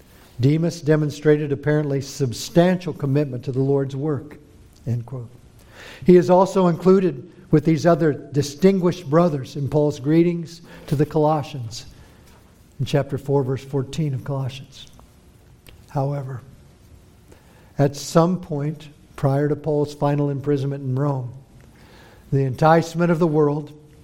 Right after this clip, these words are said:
led him to desert Paul, led him to desert Paul and the ministry. Paul records in Second Timothy chapter four, "For Demas has forsaken me, having loved this present world,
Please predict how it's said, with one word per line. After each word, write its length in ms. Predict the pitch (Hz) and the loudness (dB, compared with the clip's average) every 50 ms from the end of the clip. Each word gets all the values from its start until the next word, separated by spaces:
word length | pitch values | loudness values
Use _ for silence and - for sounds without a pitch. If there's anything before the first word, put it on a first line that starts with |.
| - - - - - - - | -20 -20 -20 -20 -18 -6 0
led 240 | 143 143 143 139 131 | 2 2 2 2 0
him 120 | 143 135 | -2 -4
to 80 | 135 131 | -4 -6
desert 400 | 113 117 131 143 139 143 139 - | -4 0 0 0 0 0 -6 -10
Paul, 240 | - 143 139 143 - | -8 -6 -6 -6 -4
led 260 | 143 139 151 156 123 | 0 0 0 0 0
him 220 | 127 156 147 143 | -2 -6 -6 -6
to 180 | 143 - 175 151 | -6 -4 -4 -4
desert 600 | 123 107 127 120 107 101 123 147 147 165 156 - | -2 -2 -4 -6 -4 -2 0 0 0 0 -2 -8
Paul 340 | - 143 139 127 120 117 113 - - - - - - - - - - - - - - - | -10 -8 -6 -6 -6 -6 -8 -10 -16 -20 -20 -20 -20 -20 -20 -20 -20 -20 -20 -16 -4 -4
and 220 | 139 139 135 131 | -2 -2 -2 -2
the 80 | 135 127 | -4 -4
ministry. 560 | 127 131 120 117 - - - 131 117 - - - - - - - - - - - - - - - - | -4 -4 -6 -6 -10 -10 -12 -12 -12 -12 -14 -18 -20 -20 -20 -20 -20 -18 -18 -18 -18 -18 -20 -10 2
Paul 300 | - 143 143 147 151 156 | 2 4 4 6 4 2
records 720 | 147 156 151 - - 143 135 131 135 127 113 - - - _ - - - - - - - - - - _ - - | 0 -2 -6 -4 -2 -2 -2 -2 -2 -4 -8 -10 -16 -20 _ -20 -20 -20 -20 -20 -20 -20 -20 -20 -20 _ -8 -6
in 80 | 135 123 | -6 -4
Second 340 | - - 147 131 151 139 - | 0 0 -2 0 -2 -6 -4
Timothy 360 | - 147 139 131 - 147 131 | -4 -2 -2 -2 -4 -4 -6
chapter 400 | - - 147 139 135 - 147 131 | -2 -2 -2 -2 -2 -4 -8 -10
four, 400 | - - 135 127 123 120 113 - - - _ - - - - - - - - - - _ _ | -6 -4 -4 -4 -4 -4 -8 -10 -14 -20 _ -20 -20 -20 -20 -20 -20 -20 -20 -20 -20 _ _
"For 140 | - 143 131 | -2 -2 -2
Demas 480 | 113 113 147 151 156 160 165 156 160 | 0 0 0 0 0 0 -2 -4 -4
has 180 | - 147 139 139 | -4 -6 -6 -6
forsaken 640 | - - 143 123 - - - 147 131 - - 123 117 | -6 -6 -6 -6 -4 -2 -2 -2 -2 -2 -6 -10 -8
me, 200 | 120 113 113 - - - - - - - - - - - - - - | -8 -10 -10 -12 -16 -20 -20 -20 -20 -20 -20 -20 -20 -20 -20 -18 -6
having 320 | - 151 143 120 131 123 | -2 -2 0 0 0 -2
loved 320 | 123 127 135 147 156 151 139 | -2 0 0 0 0 0 -2
this 160 | 160 143 - | -6 -6 -8
present 380 | - - 156 151 139 131 156 135 | -6 -2 -2 -2 0 -2 -6 -8
world, 420 | 127 127 127 123 123 120 110 - | -8 -8 -6 -6 -6 -8 -10 -12